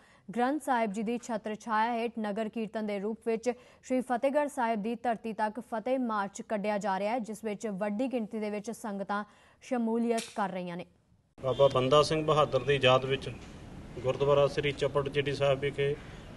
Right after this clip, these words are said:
Speaker 2: ਪ੍ਰੋਗਰਾਮ ਆਰੰਭ ਹੋ ਰਹੇ ਹਨ। ਕੱਲ੍ਹ ਮਿਤੀ ਗਿਆਰਾਂ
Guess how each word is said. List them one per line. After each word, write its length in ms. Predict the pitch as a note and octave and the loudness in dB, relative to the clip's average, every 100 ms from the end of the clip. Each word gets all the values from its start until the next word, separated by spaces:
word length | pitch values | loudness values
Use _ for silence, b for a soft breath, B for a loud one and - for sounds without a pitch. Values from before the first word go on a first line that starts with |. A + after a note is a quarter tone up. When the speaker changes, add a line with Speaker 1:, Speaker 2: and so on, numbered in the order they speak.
| - | -4
Speaker 2:
ਪ੍ਰੋਗਰਾਮ 460 | C#3 C3 C3+ C3+ C3+ | 0 4 6 6 6
ਆਰੰਭ 240 | B2+ C#3 | 4 4
ਹੋ 160 | C3+ C#3 | 4 4
ਰਹੇ 140 | C#3 | 4
ਹਨ। 280 | C#3 C#3+ C#3+ - - - - - - | 4 0 -2 -8 -14 -14 -14 -14 -2
ਕੱਲ੍ਹ 240 | C3+ C#3+ C#3 | 0 2 2
ਮਿਤੀ 300 | C#3 D3 C3+ | 2 2 4
ਗਿਆਰਾਂ 460 | B2 A#2+ C3 C#3+ | 6 8 6 4